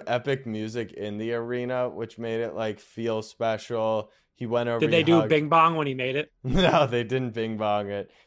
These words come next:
Speaker 1: But he handed the
Speaker 2: Disrespect.
Speaker 1: ball to his dad, right? That was a cool moment. It was a little awkward 'cause Aisha was there. So,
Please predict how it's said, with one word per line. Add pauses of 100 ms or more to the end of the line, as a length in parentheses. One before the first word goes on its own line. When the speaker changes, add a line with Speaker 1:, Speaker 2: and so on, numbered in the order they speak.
Speaker 1:
But
he
handed
the
Speaker 2:
Disrespect.
Speaker 1:
ball
to
his
dad,
right?
That
was
a
cool
moment. (260)
It
was
a
little
awkward
'cause
Aisha
was
there. (220)
So,